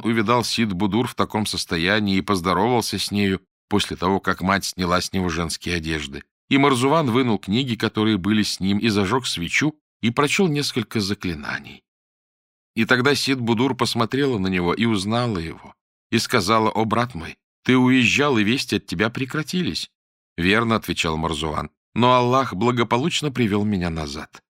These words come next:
и я хотел уехать второй раз, но удержали меня от этого лишь те вести, которые я про тебя услышал. Моё сердце сгорело из-за тебя,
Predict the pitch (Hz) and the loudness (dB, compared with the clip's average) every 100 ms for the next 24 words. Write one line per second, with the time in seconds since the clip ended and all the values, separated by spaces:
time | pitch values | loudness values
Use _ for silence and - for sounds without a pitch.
0 | _ 98 123 120 127 120 107 117 127 113 | _ 2 2 2 0 2 4 2 0 -6
1 | - 107 117 101 - - - _ - 131 | -2 0 0 0 -4 -6 -8 _ -2 2
2 | 143 131 135 98 143 131 110 104 107 113 | 4 4 2 2 2 2 2 2 2 0
3 | 95 - 113 104 104 104 - - 92 107 | 0 -2 -2 2 2 2 0 0 0 0
4 | 117 - 82 87 95 98 98 101 98 - | -2 -4 -6 -2 2 2 2 0 -2 -4
5 | 107 107 107 120 117 - - _ _ _ | -2 0 -2 -4 -4 -6 -10 _ _ _
6 | 107 123 120 - 135 131 135 117 127 147 | 2 4 4 2 0 0 0 0 0 2
7 | 160 139 - 101 82 85 90 90 85 98 | 2 0 0 -2 0 -2 -2 -2 0 0